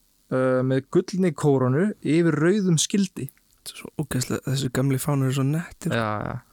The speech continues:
Speaker 1: Þið getið farið, sko, hérna, upp í Seðlabanka.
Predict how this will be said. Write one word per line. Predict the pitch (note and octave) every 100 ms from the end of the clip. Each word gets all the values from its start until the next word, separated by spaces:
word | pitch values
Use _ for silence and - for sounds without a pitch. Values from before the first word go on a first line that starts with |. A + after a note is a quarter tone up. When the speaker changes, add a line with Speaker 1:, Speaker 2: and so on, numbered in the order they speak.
| _ -
Speaker 1:
Þið | B2+ C3
getið | B2+
farið, | - D3 F#3 F3
sko, | - E3+
hérna, | E3 D#3 D#3+ D#3+ D#3+ - - _ -
upp | C#3 -
í | D3+ C#3+ C#3+ -
Seðlabanka. | - F#3 F#3 A#2 A2+ -